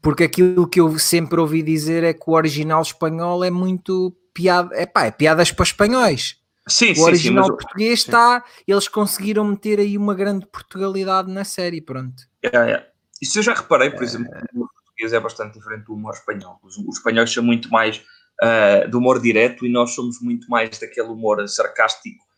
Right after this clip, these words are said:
Speaker 2: ou em que tu dizes
Speaker 1: Pois.
Speaker 2: qualquer coisa, continuas com a, com a cara completamente fechada.
Speaker 1: Pronto.
Speaker 2: E eu já
Speaker 1: Essa
Speaker 2: coisas
Speaker 1: série
Speaker 2: que eu
Speaker 1: tem bué disso.
Speaker 2: Sim, sim, sim. Eu já tive coisas em que eu me esbardalho a rir, inclusive sketches do, dos Gatos Fedorento, por exemplo, que eu mostro a Laura e ela não acha piada nenhuma aqui.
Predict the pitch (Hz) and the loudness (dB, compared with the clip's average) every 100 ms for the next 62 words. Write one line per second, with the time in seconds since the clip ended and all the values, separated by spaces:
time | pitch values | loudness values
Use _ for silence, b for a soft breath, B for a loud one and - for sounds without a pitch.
0 | _ _ _ 120 117 107 104 101 104 110 | _ _ _ 6 8 10 8 6 2 -2
1 | - 117 117 - 135 139 - 113 113 b | -6 -8 -6 -2 0 0 -4 -6 -6 b
2 | b _ - 120 123 117 - 123 120 - | b _ -8 -4 -2 -4 -2 -2 -2 -4
3 | 127 120 - 117 120 107 117 - 113 107 | -4 0 0 0 -4 -2 -2 -2 -6 -8
4 | - - 101 95 - _ 156 135 135 139 | -6 -4 -2 -2 -8 _ -2 -2 0 0
5 | 165 160 _ 143 147 160 165 175 165 160 | 2 0 _ 0 4 4 2 4 4 4
6 | 151 165 165 175 170 156 139 - - - | 2 2 4 4 4 0 0 -6 -8 -16
7 | _ _ 185 214 208 165 185 185 185 196 | _ _ -10 -10 -8 -8 -8 -8 -6 -2
8 | - 180 220 247 220 220 196 240 202 139 | -2 -2 -2 -2 0 0 0 0 -2 0
9 | 151 175 202 170 127 113 104 - - 120 | 2 2 2 0 -2 -6 -8 -14 -18 -14
10 | 131 135 139 - - _ - - 135 120 | -12 -8 -8 -10 -16 _ -10 -4 -4 -4
11 | - 120 110 95 113 110 110 - 113 107 | -8 -8 -8 -10 -6 -2 -2 -4 -8 -8
12 | - 120 104 107 - - 120 147 151 131 | -8 -10 -8 -10 -12 -8 -4 -2 -2 2
13 | 131 175 - - 269 277 277 277 - - | 2 2 0 0 -2 -4 0 0 0 -6
14 | - 240 240 240 240 226 - | -2 0 2 2 2 0 -4